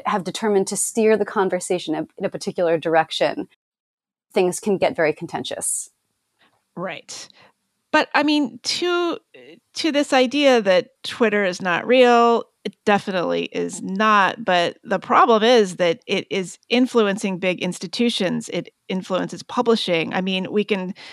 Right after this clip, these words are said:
Speaker 2: you know, say it's not real to bash men all day, but the fact is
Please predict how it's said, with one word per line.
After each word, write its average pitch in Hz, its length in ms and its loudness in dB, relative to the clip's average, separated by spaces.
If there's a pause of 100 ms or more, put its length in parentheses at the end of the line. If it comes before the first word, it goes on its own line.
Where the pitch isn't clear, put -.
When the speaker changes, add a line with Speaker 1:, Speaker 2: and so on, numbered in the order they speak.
(140)
Speaker 2:
you 214 80 -2
know, 190 80 2
say 208 300 2
it's 190 140 -4
not 190 260 2
real 185 320 2
to 165 580 -4
bash 170 380 -2
men 208 240 0
all 170 180 4
day, 160 360 0
but 170 180 -4
the 185 80 -2
fact 196 320 -2
is 220 340 0